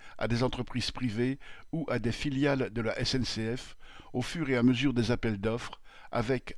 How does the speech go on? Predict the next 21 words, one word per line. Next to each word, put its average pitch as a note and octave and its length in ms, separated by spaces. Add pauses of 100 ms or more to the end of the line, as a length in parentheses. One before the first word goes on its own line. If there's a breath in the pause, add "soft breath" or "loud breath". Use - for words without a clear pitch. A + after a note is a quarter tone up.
à B2 80
la A2+ 140
clé, B2 320 (240 loud breath)
une A#2+ 180
régression B2+ 720
en A#2+ 80
matière A#2 320
de A2 100
salaire A#2+ 560 (320 loud breath)
et A#2 80
de A2+ 120
conditions B2 440
de A#2 80
travail. F#2 540 (1040 loud breath)
Les G#2 120
syndicats C#3 480
réclamaient B2 420
donc, C3 480
guillemets, G#2 460
un G#2+ 100
moratoire A#2 720